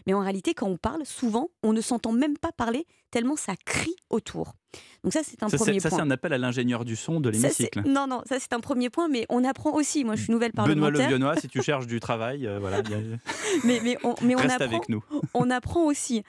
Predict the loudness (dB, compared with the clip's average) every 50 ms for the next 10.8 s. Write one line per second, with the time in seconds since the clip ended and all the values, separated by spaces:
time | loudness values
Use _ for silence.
0 | -8 -6 -4 -4 -4 -4 -2 0 0 0 2 0 0 0 0 -2 -2 0 -2 -2
1 | 0 -2 -2 -4 -4 -4 -4 -4 -4 -4 -4 -2 -2 -2 -2 -2 -2 0 0 2
2 | 0 0 -2 -4 -6 -6 -6 -8 -14 -14 -14 -12 -4 0 2 2 4 4 4 4
3 | 2 2 0 0 -4 -4 -2 0 0 0 2 0 0 0 2 2 2 2 2 2
4 | 2 0 -2 0 -2 -4 -4 -4 -6 -8 -6 -6 -4 -4 -2 -2 -2 -2 -2 -4
5 | -2 -2 -2 0 0 -2 -2 -4 -8 -14 -20 _ _ _ _ _ -6 -4 -2 -4
6 | -2 -2 -2 0 0 0 0 0 0 0 0 0 -2 -4 -2 -4 -4 -2 -2 -4
7 | -6 -6 -8 -6 -4 -2 0 0 2 2 2 0 0 -2 -2 -2 -2 0 -2 -2
8 | -2 -2 -2 -4 -4 _ -4 -2 -2 0 -2 -2 -4 -6 _ _ _ -18 -16 -16
9 | -16 -20 -6 -2 0 0 0 0 -2 -2 0 0 0 0 0 0 2 2 0 0
10 | 0 -2 -2 -4 _ _ _ _ _ _ _ -2 0 0 0